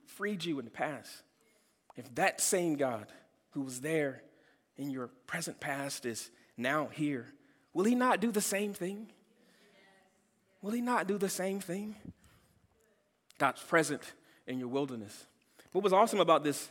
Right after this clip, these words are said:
this is that, you know, God's plan for the Israelites here in this is that he, he wasn't just kind of okay with them being in the wilderness. If we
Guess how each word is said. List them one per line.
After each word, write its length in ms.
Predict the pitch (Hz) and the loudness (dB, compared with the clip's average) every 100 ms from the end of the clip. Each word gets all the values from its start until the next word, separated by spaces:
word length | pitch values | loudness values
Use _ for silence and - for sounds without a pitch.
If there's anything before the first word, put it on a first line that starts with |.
| 143 | -4
this 280 | 143 - | -4 -4
is 200 | - 135 | -6 0
that, 320 | 143 135 - - - - | 4 4 2 -14 -14 -2
you 80 | 147 | 0
know, 100 | 131 | 4
God's 360 | 156 190 170 | 6 6 4
plan 360 | - 180 170 160 | 2 4 6 4
for 100 | 156 | 2
the 80 | 135 | 2
Israelites 520 | 175 165 127 123 - | 2 2 2 2 0
here 160 | 156 | 0
in 80 | 143 | 0
this 180 | 135 131 | 0 -2
is 100 | 131 | -2
that 140 | 135 | -2
he, 160 | 143 151 139 - - _ | -2 -6 -8 -20 -20 _
he 100 | 165 | -2
wasn't 520 | 151 180 190 180 - - _ _ _ _ _ _ _ _ | 2 4 4 0 -4 -12 _ _ _ _ _ _ _ _
just 260 | - 160 - | -8 -4 -2
kind 140 | 180 151 | 0 0
of 140 | - - - _ _ | 0 -12 -20 _ _
okay 420 | 165 165 - 175 | 0 0 4 6
with 200 | 165 147 | 6 2
them 160 | 139 143 | 2 0
being 280 | 127 143 131 | 2 2 0
in 100 | 123 | -2
the 80 | 113 | -4
wilderness. 540 | 123 113 98 92 - _ _ _ _ _ _ _ _ _ _ _ | -4 -6 -10 -16 -20 _ _ _ _ _ _ _ _ _ _ _
If 80 | - | -6
we 100 | 151 | -2